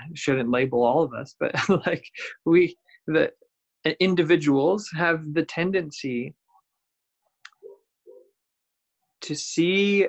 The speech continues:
um, something that they, they don't want to navigate into that, or they, it's easier to assign shame because it's threatening.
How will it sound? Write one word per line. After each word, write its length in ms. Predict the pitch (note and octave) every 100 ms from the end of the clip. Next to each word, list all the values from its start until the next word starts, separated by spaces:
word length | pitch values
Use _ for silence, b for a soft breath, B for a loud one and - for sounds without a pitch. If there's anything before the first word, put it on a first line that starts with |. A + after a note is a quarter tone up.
| -
um, 260 | D3+ D3 C#3+
something 720 | C#3 - D#3 D#3+ D#3 D3 C#3+
that 240 | C3+ B2+ - _ _ _ _ _ _ _ _ _ _ _
they, 180 | D3+ D3+
they 180 | D3 D3+
don't 380 | C#3+ D#3 F3+ A#2+
want 260 | D#3 E3 -
to 100 | D3
navigate 640 | C#3+ C#3 C#3 C#3 C#3+ C3 -
into 300 | C#3 C#3+ D#3
that, 240 | E3 E3 C#3
or 60 |
they, 280 | C3+ C3 B2+ - -
it's 180 | D3+ -
easier 320 | D#3+ F3 F3 E3
to 180 | D#3+
assign 400 | C#3 - C#3 C3
shame 460 | C3 D3 C3 C3+ C#3 _ _ _ _ _
because 540 | D3 - - D3+ D#3 D3+
it's 220 | B2 - -
threatening. 500 | C#3+ - C3+ B2